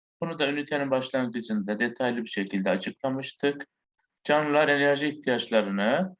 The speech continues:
tabii ki besinlerden karşılar sevgili öğrenciler. Besinler bizlere ihtiyaç duyduğumuz enerjileri, e, ihtiyacımızı, enerji ihtiyacımızı karşılar.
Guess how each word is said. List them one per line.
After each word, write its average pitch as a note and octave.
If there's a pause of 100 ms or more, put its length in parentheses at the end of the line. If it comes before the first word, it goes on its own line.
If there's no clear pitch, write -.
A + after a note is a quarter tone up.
(220)
tabii G#2+
ki D#3
besinlerden B2
karşılar F#2+
sevgili F2+
öğrenciler. G2 (580)
Besinler B2 (320)
bizlere A#2 (400)
ihtiyaç B2+
duyduğumuz A#2
enerjileri, A2 (1120)
e, G#2+
ihtiyacımızı, G2+
enerji A#2
ihtiyacımızı G#2
karşılar. G#2